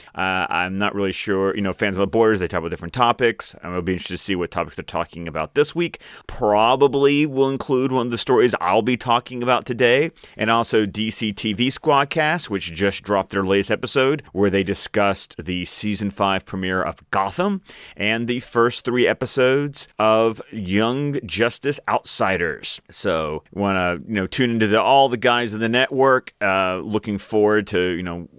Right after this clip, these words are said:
all the content they'll be producing. Also wanna take a minute here to thank all of our patrons over on Patreon. We really, w-, you know, we really do appreciate the entire network. We thank you guys for all the support that you give us.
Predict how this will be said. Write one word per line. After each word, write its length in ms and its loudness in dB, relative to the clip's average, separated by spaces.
all 180 4
the 80 -4
content 520 -2
they'll 160 2
be 100 -2
producing. 600 -4
Also 260 4
wanna 160 0
take 280 2
a 60 0
minute 240 -2
here 200 -2
to 100 -2
thank 280 0
all 160 2
of 80 -2
our 120 2
patrons 640 -4
over 260 0
on 140 0
Patreon. 800 -2
We 180 0
really, 600 0
w-, 180 -10
you 80 -6
know, 120 -6
we 160 0
really 280 4
do 120 -2
appreciate 720 -4
the 140 -2
entire 280 -2
network. 400 -14
We 120 -10
thank 300 -8
you 40 -6
guys 320 -2
for 220 -4
all 180 0
the 200 -2
support 600 -2
that 160 -18
you 60 -12
give 320 0
us. 300 0